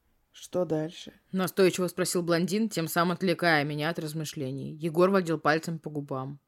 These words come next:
Speaker 2: и внимательно смотрел на дорогу. «Что?» <laughs>
Speaker 1: «Что ты будешь делать дальше?»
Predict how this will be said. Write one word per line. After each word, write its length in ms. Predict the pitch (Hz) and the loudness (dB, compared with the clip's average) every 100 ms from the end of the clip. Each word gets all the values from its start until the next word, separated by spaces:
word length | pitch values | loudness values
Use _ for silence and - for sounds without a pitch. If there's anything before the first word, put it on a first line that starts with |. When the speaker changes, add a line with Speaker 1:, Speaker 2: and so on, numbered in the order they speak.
| _ _ - | _ _ -6
Speaker 2:
и 140 | 180 | -4
внимательно 680 | 165 151 151 160 - 151 143 | -2 -2 0 -2 -2 -10 -10
смотрел 300 | - 143 143 | -8 -8 -6
на 100 | 147 | -8
дорогу. 440 | 143 139 147 160 - _ _ _ _ _ | -8 -8 -12 -16 -20 _ _ _ _ _
«Что?» 640 | - - 214 240 330 339 _ _ _ _ _ _ _ _ _ _ _ _ _ - - - _ _ _ _ _ - - - - | -16 -4 2 2 0 -4 _ _ _ _ _ _ _ _ _ _ _ _ _ -18 -18 -20 _ _ _ _ _ -12 -12 -12 -4
<laughs> 0 | 247 - - - _ _ _ | 0 2 2 0 _ _ _
Speaker 1:
«Что 180 | - - _ | -20 -20 _
ты 100 | - | -8
будешь 640 | 214 294 311 339 285 294 254 | 4 8 8 8 6 2 2
делать 560 | 220 269 262 285 254 | 6 8 10 8 6
дальше?» 800 | 247 262 277 196 240 226 240 294 | 8 8 6 2 8 10 10 10